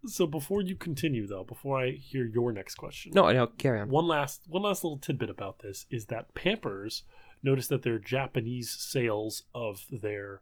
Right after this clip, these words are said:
Speaker 1: disposable diapers were doing really poorly when they first were introduced. And they realized it's because they had the stork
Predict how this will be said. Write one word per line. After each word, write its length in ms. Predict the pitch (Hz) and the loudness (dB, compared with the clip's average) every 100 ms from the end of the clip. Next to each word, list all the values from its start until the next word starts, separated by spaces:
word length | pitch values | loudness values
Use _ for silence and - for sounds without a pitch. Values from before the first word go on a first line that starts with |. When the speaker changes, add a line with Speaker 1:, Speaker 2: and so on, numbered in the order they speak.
| _ | _
Speaker 1:
disposable 560 | - 135 - 131 117 110 | -4 -2 6 6 4 -2
diapers 500 | - 196 127 95 - _ - - | 2 2 0 -8 -12 _ -20 0
were 80 | 143 | 2
doing 320 | 151 139 143 | 4 2 2
really 240 | 107 110 123 - | -4 -4 -4 -2
poorly 400 | 160 196 123 101 | 6 6 6 -2
when 140 | 101 | -6
they 80 | 101 | -10
first 340 | - 107 - | -4 -6 -4
were 80 | - | -10
introduced. 640 | 110 104 180 202 - - _ _ _ _ _ _ _ _ _ | -10 -2 -2 -2 -10 -14 _ _ _ _ _ _ _ _ _
And 100 | 127 123 | -2 0
they 100 | 107 | 2
realized 500 | 160 233 147 123 123 | 2 6 6 6 0
it's 80 | - | -6
because 420 | 127 - 104 101 | -6 -2 -4 -2
they 80 | 104 | -6
had 200 | 104 98 | -6 -6
the 100 | 113 | -6
stork 680 | - - 311 202 139 - | -4 0 2 2 -4 -14